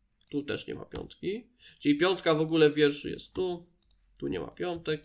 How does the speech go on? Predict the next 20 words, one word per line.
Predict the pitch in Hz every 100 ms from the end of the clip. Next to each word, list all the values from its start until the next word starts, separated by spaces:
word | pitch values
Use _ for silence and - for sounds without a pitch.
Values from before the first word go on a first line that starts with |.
| - -
piątki | 160 160 -
nie | 143 139
ma. | 139 139 147 _ _ - - _ _ _ _ _ - _ _ _ _ _ _ _ _ _ _ _ _ _ _ _ -
No |
i | 151
pytanie, | 151 165 160
czy | -
to | 170
już | 151
jest | 151 147
rzeczywiście | 147 147 147 139
temat, | 131 139 139 139
w |
którym | 139 139 127 123 - _ _ -
będę | 139 139
mógł | 135 139
skorzystać | - 135 - 127 -
z |
tej | - 135
techniki. | 143 - 147 143 139 151